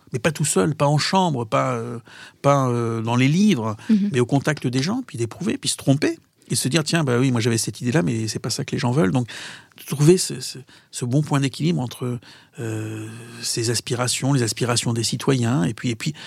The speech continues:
Speaker 1: à la fin d'être utile. Et à un
Speaker 2: Mhm.
Speaker 1: moment donné, c'est, vous voyez, je,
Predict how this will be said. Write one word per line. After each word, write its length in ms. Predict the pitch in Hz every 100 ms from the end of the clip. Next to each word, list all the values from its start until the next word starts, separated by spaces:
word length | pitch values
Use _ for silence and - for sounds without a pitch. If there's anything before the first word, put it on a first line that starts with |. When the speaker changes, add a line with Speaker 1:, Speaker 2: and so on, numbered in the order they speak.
| - - -
Speaker 1:
à 120 | -
la 120 | 127 113
fin 240 | - 175
d'être 240 | 131 107 - _
utile. 520 | 165 - 170 147 107 - -
Et 80 | 214
à 40 |
un 40 |
Speaker 2:
Mhm. 40 | 135
Speaker 1:
moment 200 | 139 135
donné, 400 | 131 143 202 196
c'est, 140 | - 135
vous 40 | - - - _
voyez, 160 | 135 151
je, 140 | 143